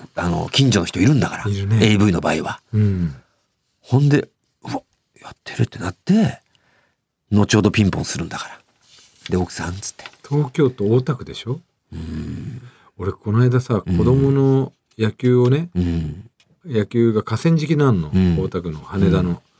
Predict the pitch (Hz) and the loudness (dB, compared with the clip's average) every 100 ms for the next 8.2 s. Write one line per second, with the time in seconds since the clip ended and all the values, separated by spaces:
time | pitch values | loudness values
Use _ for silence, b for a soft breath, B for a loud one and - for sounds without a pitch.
0 | - 85 80 135 - - - 139 160 107 | -2 0 0 -4 -12 -12 -4 0 2 0
1 | 67 _ _ - 90 87 76 71 - 104 | -2 _ _ -2 2 2 0 -4 -10 -8
2 | 101 101 101 95 98 87 - _ _ _ | -4 0 0 2 0 -2 -6 _ _ _
3 | - 104 92 107 98 _ _ - 107 104 | -12 -10 -6 -6 -6 _ _ 0 2 4
4 | 101 95 92 _ _ _ _ - 92 85 | 4 2 -2 _ _ _ _ 0 2 2
5 | 98 131 90 - - - 190 - 85 71 | 2 2 2 -2 -4 -2 0 0 -2 -2
6 | _ 98 95 76 - _ - 165 147 160 | _ 2 2 0 -6 _ -2 0 2 2
7 | 151 131 127 120 113 76 69 _ - 92 | 2 2 2 2 2 -2 -8 _ 0 2
8 | 80 | 2